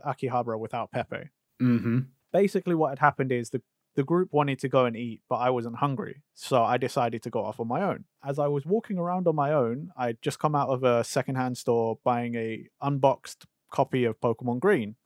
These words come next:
Speaker 1: A man walked up to me, started speaking in Japanese. I said to him, "I, sorry, I'm not Japanese. I don't speak Japanese." He said, "Oh, where are you from?" "I speak English." And I was like, "Oh, okay, cool. I'm from England." And he's like,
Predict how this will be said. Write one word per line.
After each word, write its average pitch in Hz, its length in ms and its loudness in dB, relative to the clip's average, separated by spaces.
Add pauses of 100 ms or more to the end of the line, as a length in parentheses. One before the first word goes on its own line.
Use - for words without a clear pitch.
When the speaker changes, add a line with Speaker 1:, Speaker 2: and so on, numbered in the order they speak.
Speaker 1:
A 135 100 -10
man 147 320 0
walked 151 260 -2
up 123 160 -2
to 117 100 -10
me, 107 240 -10 (260)
started 139 360 2
speaking 139 340 -2
in 127 80 -2
Japanese. 120 680 -2 (180)
I 120 180 -6
said 120 240 0
to 123 140 0
him, 117 160 -2
"I, 117 220 -2 (300)
sorry, 120 340 2
I'm 113 140 -2
not 117 120 -2
Japanese. 117 440 -2
I 113 60 -4
don't 117 160 -2
speak 120 200 -6
Japanese." 131 540 2
He 123 100 -16
said, 113 260 -8
"Oh, 160 280 2 (240)
where 147 220 2
are 135 40 2
you 131 140 -4
from?" - 360 0 (220)
"I 127 80 -6
speak 143 280 -4
English." 143 300 -2
And 127 60 -2
I 127 40 -4
was 135 60 -4
like, 143 120 2
"Oh, 226 80 6
okay, 175 160 0
cool. 160 220 2
I'm 143 120 0
from 165 180 -4
England." 113 360 -4
And 120 120 -10
he's 120 120 -8
like, 123 200 -8